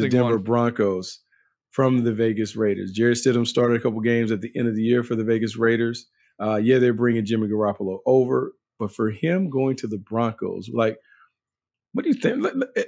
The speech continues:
Speaker 2: at first sight, first glance, what, what are your thoughts when you saw him go, "Oh, he went to Denver"?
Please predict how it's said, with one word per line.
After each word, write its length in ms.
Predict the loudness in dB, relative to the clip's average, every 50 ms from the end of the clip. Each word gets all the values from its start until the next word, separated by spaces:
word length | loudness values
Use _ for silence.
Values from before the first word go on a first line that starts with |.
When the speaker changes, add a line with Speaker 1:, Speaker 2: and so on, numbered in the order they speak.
| 0
Speaker 2:
at 220 | 0 0 0 0 0
first 320 | 2 2 2 4 2 2
sight, 260 | 2 2 2 0 0
first 300 | 0 2 4 4 4 4
glance, 340 | 4 4 4 4 2 -2 -4 -10 _ _
what, 240 | 0 2 4 4 4
what 160 | 4 4 6
are 40 | 6
your 120 | 6 4
thoughts 440 | 4 2 2 4 4 4 2 0 0
when 140 | 0 2 2
you 100 | 2 2
saw 220 | 2 2 2 2
him 160 | 2 0 -2 -2
go, 240 | -4 -4 -6 -4 0
"Oh, 300 | 2 2 2 2 0 -4 _ _ _ _ _ _ _ _ _ _ -6
he 60 | -4
went 140 | -4 -4 -4
to 60 | -4
Denver"? 340 | -4 -4 -4 -6 -8 -14